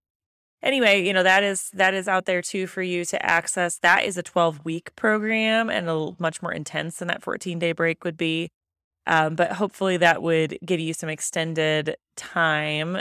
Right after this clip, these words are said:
to consider this relationship with alcohol. So you could do the fourteen-day break from booze and then decide, "You know what? I think I'm interested in also doing the twelve-week program." So keep that in mind, that those are out there for you.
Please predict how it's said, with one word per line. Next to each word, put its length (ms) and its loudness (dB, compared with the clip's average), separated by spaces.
to 360 -2
consider 420 -2
this 180 -4
relationship 560 -8
with 80 -12
alcohol. 420 -8
So 140 -6
you 100 -6
could 200 -4
do 80 -4
the 80 -4
fourteen-day 1800 0
break 220 0
from 140 -12
booze 400 0
and 180 0
then 100 0
decide, 380 2
"You 180 -8
know 120 2
what? 100 0
I 80 -2
think 180 -4
I'm 80 2
interested 480 0
in 80 2
also 300 0
doing 640 -4
the 80 -4
twelve-week 380 -6
program." 520 -10
So 400 2
keep 180 0
that 180 4
in 80 0
mind, 240 2
that 100 -4
those 200 0
are 140 -6
out 180 -6
there 180 2
for 360 -2
you. 580 -2